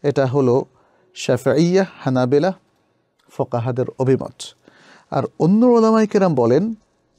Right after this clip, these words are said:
যে না, রাসূলুল্লাহ সাল্লাল্লাহু আলাইহি ওয়াসাল্লাম এখানে বলেছেন, "ওয়ামা ফাতাকুম ফাআতিম্মু", যেটা তোমাদের ফৌত হয়েছে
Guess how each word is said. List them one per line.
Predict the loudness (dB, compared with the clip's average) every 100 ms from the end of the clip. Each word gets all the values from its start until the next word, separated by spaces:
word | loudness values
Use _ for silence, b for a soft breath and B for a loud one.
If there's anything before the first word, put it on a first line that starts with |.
| _
যে | -2
না, | 0 -2 -2 -10 _ _ b b b -6
রাসূলুল্লাহ | -6 -4 -6 -4 -6
সাল্লাল্লাহু |
আলাইহি | -6 -6
ওয়াসাল্লাম | -6 -6 -8 -6
এখানে | -6 -6 -4
বলেছেন, | -2 -4 -4 -6 -8 -8 -6
"ওয়ামা | -2 0 0
ফাতাকুম | -2 -2 -2 -2 -6 -4 -6 -4
ফাআতিম্মু", | -6 -6 -8 -6 -6 -4 -4 -2 -4 -8 -16 _ _ _ b b b b
যেটা | -4 -2
তোমাদের | 0 -2 -2 -4
ফৌত | -2 0 0 0
হয়েছে | -2 -2 -2 -2 -2